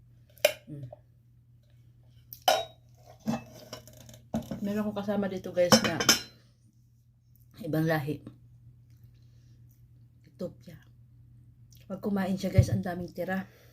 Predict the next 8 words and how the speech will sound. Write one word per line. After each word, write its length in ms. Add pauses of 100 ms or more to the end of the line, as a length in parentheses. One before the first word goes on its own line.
(340)
Daming 320
tira. 320
Parang 320
akala 240
mo 240
mayaman 480
kung 160
kumain. 480